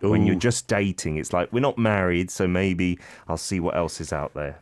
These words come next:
Speaker 2: Well, I think for, for fans of, uh, nineteen sitcoms, nineties sitcoms, the
Speaker 1: Mm-hmm.
Speaker 2: words, "We were on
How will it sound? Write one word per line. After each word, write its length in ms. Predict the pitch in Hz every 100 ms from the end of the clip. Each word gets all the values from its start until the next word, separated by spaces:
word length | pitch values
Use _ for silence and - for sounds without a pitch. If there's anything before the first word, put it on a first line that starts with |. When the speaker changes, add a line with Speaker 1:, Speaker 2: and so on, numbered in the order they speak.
| -
Speaker 2:
Well, 140 | 120
I 80 | 98
think 300 | - 143 -
for, 140 | 107
for 440 | 98 - - - 98
fans 400 | - 107 101 92
of, 180 | 90
uh, 100 | 87
nineteen 360 | 85 87 90 85
sitcoms, 800 | 85 113 - 92 78 87 - -
nineties 420 | 107 104 - 87
sitcoms, 460 | - - 92 85 98
the 60 |
Speaker 1:
Mm-hmm. 60 | 92
Speaker 2:
words, 340 | 95 87 78 -
"We 260 | 110 110
were 260 | 85 92 85
on 220 | 95 87